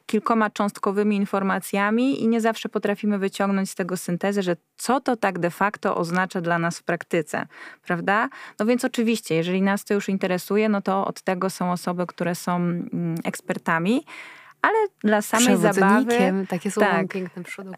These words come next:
Speaker 2: taki
Speaker 1: Tak.
Speaker 2: przewodnik po naszym
Speaker 1: Przewodnik, tak. Ostatnio właśnie przeczytałam,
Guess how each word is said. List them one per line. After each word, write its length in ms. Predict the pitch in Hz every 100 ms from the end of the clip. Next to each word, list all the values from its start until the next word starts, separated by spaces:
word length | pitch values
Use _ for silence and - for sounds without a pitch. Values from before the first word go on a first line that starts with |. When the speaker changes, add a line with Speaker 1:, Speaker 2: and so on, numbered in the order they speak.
| -
Speaker 2:
taki 140 | - -
Speaker 1:
Tak. 120 | 226
Speaker 2:
przewodnik 580 | 180 208 247 233 190 180
po 120 | -
naszym 440 | 180 180 - 185 180
Speaker 1:
Przewodnik, 680 | - 269 254 214 170 170 -
tak. 280 | 220 185
Ostatnio 400 | - - 254 269
właśnie 460 | 233 220 - 214 208
przeczytałam, 880 | 208 208 - - 208 202 196 190 190